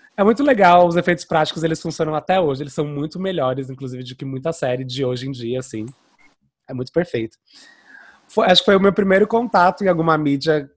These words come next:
que eu realmente me identificava, que eu tive com o universo L G B T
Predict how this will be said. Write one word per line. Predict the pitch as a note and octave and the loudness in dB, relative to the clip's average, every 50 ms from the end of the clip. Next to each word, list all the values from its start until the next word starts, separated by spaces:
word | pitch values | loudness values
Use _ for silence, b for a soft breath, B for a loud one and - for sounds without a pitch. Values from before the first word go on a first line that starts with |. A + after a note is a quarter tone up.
| _ _ | _ _
que | - D#3 | -4 -2
eu | C#3 | 0
realmente | C#3+ C#3 C3+ C#3 C#3 C3+ C3 | 0 0 0 -2 -4 -6 -6
me | C#3 C#3 | -6 -6
identificava, | C3+ C3+ C3+ - D3 - C#3+ C3 B2 C3+ | -6 -6 -6 -10 -4 -2 -2 -2 -2 -2
que | C3 - | -4 -4
eu | C3+ | -4
tive | - - C3 C3+ D3 | -4 -4 -6 -6 -6
com | C#3+ - D#3 C#3+ | -4 -4 -2 -2
o | D3+ | 0
universo | E3 E3+ F3 D#3 D3+ C3+ C3+ C3+ - | -2 -2 0 2 2 2 2 2 0
L | D3 C#3 C3+ | -2 -2 -2
G | C3 C#3 | -2 -2
B | B2+ C3 B2+ | -2 -2 -4
T | B2+ - A#2+ A#2 B2 E3+ | -4 -4 -4 -4 -4 -4